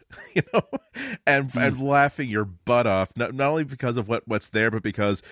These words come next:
Speaker 1: you are with a group of forty to fifty to sixty people who also are primed for this sort of, for this sort of show and who are getting at least forty percent of the same references. And that's one of the things that really hooked me on it. Uh, I think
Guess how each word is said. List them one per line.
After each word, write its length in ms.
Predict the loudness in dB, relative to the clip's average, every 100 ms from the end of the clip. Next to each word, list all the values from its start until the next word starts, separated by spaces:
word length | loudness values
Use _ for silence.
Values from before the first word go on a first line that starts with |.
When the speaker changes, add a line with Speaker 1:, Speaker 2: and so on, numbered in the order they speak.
| -10
Speaker 1:
you 220 | -4 -2
are 100 | 0
with 160 | 0 0
a 100 | -2
group 400 | 0 2 2 2
of 200 | -4 -4
forty 380 | -6 -2 0 0
to 80 | -2
fifty 300 | -4 -4 -2
to 100 | -4
sixty 340 | -4 -6 -6
people 380 | -2 -2 -2 -4
who 120 | -4 -4
also 520 | -2 -2 -2 -4 -4 -10 _
are 220 | -4 -4 -4 -6
primed 600 | -4 2 2 2 -2 -6
for 180 | -8 -4
this 200 | -4 -4
sort 200 | -4 -4
of, 60 | -8
for 180 | -10 -6
this 160 | -6 -4
sort 180 | -4 -4
of 100 | -6
show 380 | -4 -2 -2 -4 -10 -6
and 140 | -4
who 60 | -2
are 100 | -2
getting 440 | 0 0 2 -2
at 100 | -6
least 280 | -2 -2 -4
forty 280 | -6 -4 -4
percent 360 | -8 -6 -4 -4
of 60 |
the 100 | -8
same 280 | -6 -6 -4
references. 600 | -6 -6 -10 -10 -12 -12 -20 -20 _
And 300 | -2 -2 -4
that's 320 | 0 0 0
one 140 | -4 -4
of 40 |
the 60 | -4
things 240 | -6 -8
that 80 | -8
really 220 | -6 -6
hooked 240 | -6 -10 -10
me 100 | -10
on 160 | -10
it. 100 | -14 -16 -20 _ -4
Uh, 60 |
I 140 | -2 0
think 160 | 0